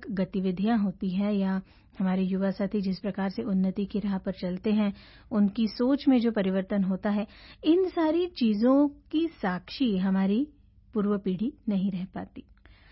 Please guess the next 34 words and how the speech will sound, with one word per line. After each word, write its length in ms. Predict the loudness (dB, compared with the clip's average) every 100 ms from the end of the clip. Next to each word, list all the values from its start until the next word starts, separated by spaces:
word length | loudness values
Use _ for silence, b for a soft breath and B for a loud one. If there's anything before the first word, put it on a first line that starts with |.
| b b 4
दूसरी 300 | 4 4 4
बात 220 | 4 4
ये 120 | 4
होती 320 | 4 4 4
है 140 | 4 2
कि 120 | 2
हमारे, 500 | 2 2 0 0 -2
अ, 240 | -4 -2
युवा 300 | -2 0 -2
साथियों 420 | -2 -4 -4 -2 0
द्वारा 220 | 0 0
हमेशा 440 | 0 0 0 -2
से 120 | 0
यह 140 | 0 2
विचार 360 | 0 -2 -4
किया 240 | -2 -2 0
जाता 300 | -2 0 2
है 180 | 2 0 B B B
कि 320 | 2 4 2 -2 -16 0
चूंकि 240 | 2 2
अभिभावकों 840 | 2 4 4 4 4 4 4 2
द्वारा 420 | 4 4 2 0 -2 b b 0
बार-बार 680 | 4 6 6 4 2 -2 -8 -18 -6 0
युवा 260 | 2 2
साथियों 460 | 2 0 0 0 0
से 160 | 0 -2
या 160 | -2
फिर 140 | -2 -4
बच्चों 340 | -4 -4 -4
से 140 | -2
यही 240 | 0 0 0
कहा 240 | -2 -4
जाता 360 | -4 -6 -4 0
है 200 | 0